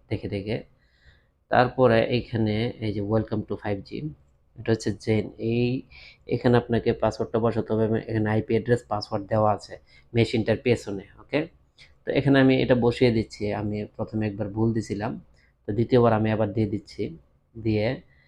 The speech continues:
আপনি তিনবার ট্রাই করতে পারবেন। হ্যাঁ, দিয়ে log in-এ ক্লিক করে দিচ্ছি। তারপর এখানে দেখেন একটা, আহ, ইন্টারফেস আসছে, এটা আমি ক্যান্সেল করে দিব। ক্যান্সেল করে আবার নতুন করে ঢুকবো। আমাকে বলতেছে নাম্বার দিয়ে এই সেই বকর চকর করার জন্য। তো আমি আবার নতুন করে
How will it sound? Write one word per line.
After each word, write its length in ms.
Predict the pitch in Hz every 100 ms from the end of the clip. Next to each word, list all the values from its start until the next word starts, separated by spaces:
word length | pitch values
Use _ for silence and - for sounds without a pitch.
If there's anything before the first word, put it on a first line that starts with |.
| _ -
আপনি 180 | 113
তিনবার 360 | 113 147 143 135
ট্রাই 200 | 117 107
করতে 260 | 101 - 85
পারবেন। 300 | 76 _ - _ _ 117
হ্যাঁ, 200 | 123 -
দিয়ে 400 | 117 117 120 139 -
log 300 | 110 120 120
in-এ 100 | 117
ক্লিক 280 | 107 110 101
করে 160 | 107 101
দিচ্ছি। 480 | 98 - - 123 - - - - -
তারপর 300 | 131 139 139
এখানে 340 | 127 131 131
দেখেন 260 | 123 120 120
একটা, 300 | 117 110 107
আহ, 240 | - 107
ইন্টারফেস 460 | 107 113 110 110 104
আসছে, 320 | 107 - -
এটা 160 | 104 110
আমি 140 | 107
ক্যান্সেল 380 | - 123 107 110
করে 220 | 107 101
দিব। 220 | 101 104
ক্যান্সেল 360 | 101 110 104 -
করে 160 | 117 110
আবার 220 | 117 113
নতুন 260 | 110 -
করে 200 | 107 107
ঢুকবো। 440 | 101 107 95 123 - - - _
আমাকে 260 | - 107 110
বলতেছে 360 | 110 110 110 107
নাম্বার 440 | 107 107 107 101
দিয়ে 220 | 110 107
এই 140 | 107 101
সেই 340 | 107 104 - 123
বকর 240 | 110 - 107
চকর 240 | 104 107
করার 300 | 110 104 104
জন্য। 320 | 107 101 135 - - - -
তো 80 | 110
আমি 200 | 107 110
আবার 240 | 110 113 110
নতুন 260 | 113 117
করে 360 | 107 107 127